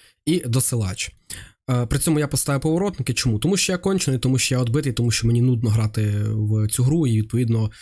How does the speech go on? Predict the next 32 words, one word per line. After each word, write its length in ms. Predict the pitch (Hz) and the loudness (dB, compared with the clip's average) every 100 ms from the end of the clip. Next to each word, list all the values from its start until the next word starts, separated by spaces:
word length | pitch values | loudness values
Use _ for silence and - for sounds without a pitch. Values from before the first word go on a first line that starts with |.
| - - - - | -20 -20 -16 -4
вирішив, 380 | 135 139 - 101 | 0 0 0 -2
а 60 | 90 | -2
чому 260 | - 120 | 0 2
б 80 | 147 | 2
не 120 | 123 | 2
попробувати 500 | 113 - 117 113 107 | 0 0 0 2 0
поставити 360 | - - 104 107 | 0 -2 -2 -4
поворотники, 500 | 101 123 196 160 - | -2 0 0 0 -2
просто 320 | 117 139 - | -2 -2 -2
щоб 200 | - 113 | -2 0
було. 340 | 104 117 107 101 | 0 0 0 0
Але, 120 | 135 | 0
само 220 | - 117 | 0 0
собою, 260 | 110 107 107 | -2 0 0
вам 160 | 175 139 | 0 0
я 60 | |
рекомендую 500 | 110 - 110 120 120 | -2 0 0 2 2
турбіну, 400 | 110 127 208 226 | 2 0 2 0
а 60 | 120 | 0
поворотники 520 | 113 113 160 139 117 | 0 0 0 -2 0
винятково 480 | 110 110 - 131 113 | 0 0 0 0 2
в 200 | 120 113 | 0 0
другу 300 | 123 113 110 | 0 0 0
збірку, 420 | 107 214 233 - | 0 0 -2 -2
і 80 | 147 | -2
то 160 | - 131 | 0 0
лише 300 | 107 110 110 | 0 0 0
за 140 | 104 | 0
умови, 300 | 104 156 208 | 0 2 0
що 180 | - 104 | 0 -2
у 60 | 101 | 0
вас 260 | 147 - | 0 -2